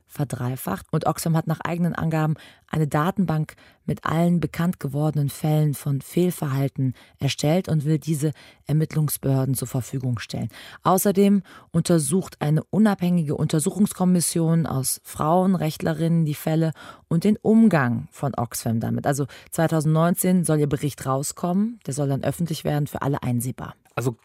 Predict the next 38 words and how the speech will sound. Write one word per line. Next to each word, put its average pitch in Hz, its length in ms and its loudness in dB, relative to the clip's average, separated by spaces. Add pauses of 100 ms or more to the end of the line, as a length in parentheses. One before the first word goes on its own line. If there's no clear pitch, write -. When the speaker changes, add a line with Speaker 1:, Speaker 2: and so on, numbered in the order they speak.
Speaker 2:
kann 143 200 -2
man 151 120 0
schon 151 160 0
sagen, 127 180 -2
es 117 100 -4
tut - 220 -4
sich - 220 -4
was? - 360 -6 (640)
Speaker 1:
Ja, 131 340 0
viele 180 380 2
N 151 140 2
G - 100 2
Os 147 160 2
beschäftigen 151 600 2
sich 120 220 -4
mit 127 160 -2
dem 127 160 -2
Thema, 127 320 0
haben 135 200 -2
Aktionspläne 143 840 0
ins 120 200 -4
Leben 120 200 -4
gerufen. 117 320 -10 (480)
Ärzte 139 460 -4
ohne 151 260 0
Grenzen 160 400 0
zum 131 160 -2
Beispiel 120 320 -4
hat 131 140 -4
ihre 143 160 -2
Leute 147 480 0 (320)
in - 100 -4
einer 147 200 0
breit 147 420 -2
angelegten 151 520 -2
Kampagne 147 460 0
nochmal 147 340 0
geschult. 143 680 0